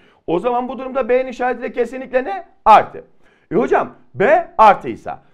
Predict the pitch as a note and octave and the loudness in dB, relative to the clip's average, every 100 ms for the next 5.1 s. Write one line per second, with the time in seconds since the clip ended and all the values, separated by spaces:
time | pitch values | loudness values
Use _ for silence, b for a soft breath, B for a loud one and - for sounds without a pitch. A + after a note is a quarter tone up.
0 | _ D#3 C#4 D4+ D#4+ C#4 B3+ B3 C4 D4 | _ -2 -2 -2 -4 -2 -2 -2 -4 -6
1 | - G3+ - C#3+ G#2+ F2+ - F#3 G#3 b | -8 -12 -8 -8 -8 -8 0 0 -2 b
2 | - B3+ B3+ G#3+ F3 F#3 G3+ D3+ D3+ C3+ | -2 0 0 -2 -4 -4 -8 -6 -6 -8
3 | B2+ G#2 E2+ G2 G3 G#3+ G#3+ G3+ G3+ G3+ | -8 -12 -10 -2 0 2 2 2 0 -4
4 | - - C3+ C3 C#3 B2 A#2+ A2+ A2 G#2 | -8 -4 -4 -4 -4 -4 -4 -6 -6 -6